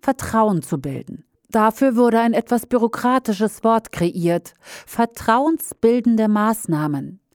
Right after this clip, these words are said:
Die Praxis entsprach den Vorgaben und Überlegungen. Zum Beispiel Egon Bahr, der die Verträge im Auftrag der Bundesregierung aushandelte, hatte eine besonders vertrauensvolle Atmosphäre und Zusammenarbeit mit seinem Verhandlungspartner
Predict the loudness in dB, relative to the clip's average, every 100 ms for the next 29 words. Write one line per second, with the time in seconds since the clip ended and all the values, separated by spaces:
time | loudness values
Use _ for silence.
0 | -20 -8 -6 0 -2 -2 -6 -8 -8 -12
1 | -6 -2 0 -2 -4 -4 0 2 2 2
2 | 0 0 0 -2 0 0 2 2 0 0
3 | 0 -2 -6 _ _ -2 0 2 0 -6
4 | -12 -14 -14 _ _ _ _ -2 2 2
5 | 0 -2 -4 -10 _ -20 -20 -4 0 2
6 | 0 0 0 2 2 2 0 -2 -4 -4
7 | -4 -2 -2 -2 -4 -4 -2 -2 0 0
8 | 0 -2 -2 -2 -2 -2 -2 -12 -18 -2
9 | 0 2 0 0 2 0 0 0 2 0
10 | -2 -4 -4 -2 0 -2 0 -2 0 -2
11 | -4 -6 -4 -2 0 -2 -4 -4 -2 -2
12 | -2 -4 -2 -2 -2 -6 -4 -4 -4 -4
13 | -2 -2 -4 -6 -4 -4 -2 -2 -2